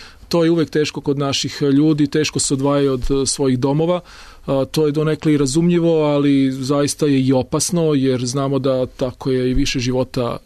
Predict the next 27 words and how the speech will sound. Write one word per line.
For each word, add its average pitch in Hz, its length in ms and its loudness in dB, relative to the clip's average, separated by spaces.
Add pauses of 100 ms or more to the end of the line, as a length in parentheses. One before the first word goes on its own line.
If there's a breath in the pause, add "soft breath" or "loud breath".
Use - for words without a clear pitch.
izgubljeno 143 580 -2 (720 loud breath)
bez 147 320 -2
potrebe. 175 440 0
E, 160 80 -2 (680 loud breath)
imali 156 280 4
smo 151 260 0
i 143 120 4
sada 156 360 0
problema 147 640 0
svuda, 151 640 0 (160)
ne 160 280 2
u 147 80 2
toj 156 240 0
meri 147 260 0
koja 143 220 -2
je 139 60 0
bila 143 240 2
u 131 40 -2
prethodnim 147 520 -2
godinama, 175 480 0
jer 170 240 0
ipak 190 400 -4 (140)
ljudi 175 240 0
su - 140 -2
dosta 160 340 0
i 160 60 2
uplašeni 151 640 -2